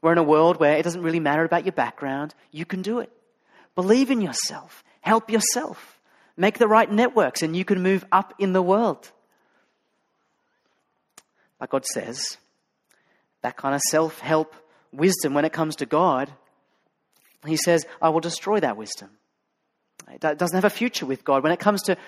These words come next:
knowing God, this self-help wisdom is out of tune with God's wisdom. Because God's wisdom is the wisdom of the cross, and the cro-, wisdom of the cross says, "You can't do it.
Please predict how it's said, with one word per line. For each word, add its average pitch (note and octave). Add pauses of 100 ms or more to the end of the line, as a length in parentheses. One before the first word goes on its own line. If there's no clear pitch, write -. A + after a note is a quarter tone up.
(160)
knowing G3
God, F3 (460)
this F3+ (400)
self-help G#3
wisdom E3+
is E3+
out G3
of G#3
tune C4
with D3+
God's C#3+
wisdom. A2 (1040)
Because G#3
God's B3+
wisdom G3
is A3+
the A3
wisdom A3+
of A3+
the A#3
cross, A#3+ (120)
and A3
the A#3
cro-, C4+
wisdom B3+
of A#3
the A3+
cross D4+
says, A#3+ (400)
"You A#3+
can't E4
do G#4+
it. F#4+